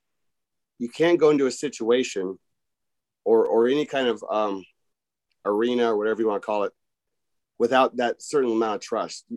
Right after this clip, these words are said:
You know, like I said, every, when we went in there, we went in there with the already preconception that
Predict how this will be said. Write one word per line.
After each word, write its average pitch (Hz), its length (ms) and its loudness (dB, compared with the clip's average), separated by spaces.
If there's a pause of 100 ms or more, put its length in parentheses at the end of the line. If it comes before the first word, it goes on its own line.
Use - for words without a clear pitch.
You 110 140 0
know, 107 240 -4 (400)
like 131 100 4
I 131 60 6
said, 127 280 0
every, 147 300 0
when 131 220 0
we 165 100 2
went 160 160 0
in 165 100 2
there, 123 140 2
we 123 240 -6
went 143 200 -2
in 139 120 -2
there 123 160 -2
with 110 240 -4 (540)
the 113 160 -6
already 135 420 2
preconception 127 760 -4
that 101 180 -4